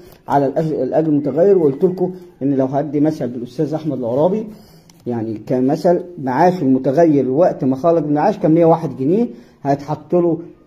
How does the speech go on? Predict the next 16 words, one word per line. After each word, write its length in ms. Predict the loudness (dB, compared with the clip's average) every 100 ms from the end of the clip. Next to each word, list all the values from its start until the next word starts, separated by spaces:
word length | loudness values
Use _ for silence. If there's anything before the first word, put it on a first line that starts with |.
| _ -4
مجموع 600 | -4 0 2 4 4 4
ال 560 | 4 2 0 0 -4
تمانين 260 | -2 2 2
في 100 | 2
المية 220 | 4 6
من 80 | 4
مجموع 240 | 2 0
العلاوات 300 | 2 4 2
دي 200 | 2 0
هيعمل 220 | 0 -2 -2
اتنين 240 | -2 0
وأربعين 420 | 0 2 0 2
جنيه 200 | 2 0
تسعة 240 | -2 -4 -4
وستين 460 | -4 -4 -2 2
قرش. 360 | 2 2 -6